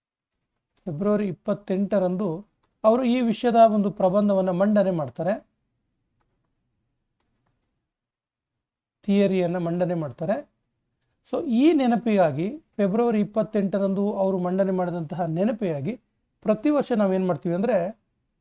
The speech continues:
ಪ್ರತಿ ವರ್ಷವೂ ಕೂಡ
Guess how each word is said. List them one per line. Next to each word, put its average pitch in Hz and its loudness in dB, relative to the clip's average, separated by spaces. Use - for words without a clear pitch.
ಪ್ರತಿ 226 -2
ವರ್ಷವೂ 175 -2
ಕೂಡ 175 -2